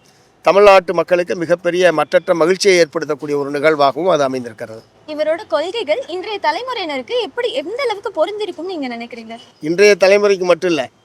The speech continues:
Speaker 1: எந்த தலைமுறையா இருந்தாலும் உழைப்பு சுரண்டல் இருக்கிற வரை, உழைப்பாளி வர்க்கம் என்பது இருக்கிற வரை மார்க்சும் மார்க்சிய சிந்தனையும் வாழ்ந்து கொண்டே இருக்கும். அதை, மார்க்ஸை விட்டுவிட்டு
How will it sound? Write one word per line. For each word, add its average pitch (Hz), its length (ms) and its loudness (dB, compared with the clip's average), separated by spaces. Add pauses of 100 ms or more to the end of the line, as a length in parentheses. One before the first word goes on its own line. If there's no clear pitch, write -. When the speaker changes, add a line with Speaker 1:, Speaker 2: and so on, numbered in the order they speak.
(140)
Speaker 1:
எந்த 170 400 4
தலைமுறையா 175 540 6
இருந்தாலும் 156 600 4 (200)
உழைப்பு 185 420 2
சுரண்டல் 165 380 2
இருக்கிற 147 300 -2
வரை, 147 340 0 (120)
உழைப்பாளி 175 680 4
வர்க்கம் 170 520 2
என்பது 156 320 -2
இருக்கிற 147 300 -4
வரை 151 340 2 (440)
மார்க்சும் 175 520 2
மார்க்சிய 160 400 0
சிந்தனையும் 156 680 -2
வாழ்ந்து 147 280 2
கொண்டே 151 300 0
இருக்கும். 147 400 -6 (360)
அதை, 151 380 4 (100)
மார்க்ஸை 180 640 4 (280)
விட்டுவிட்டு 220 720 6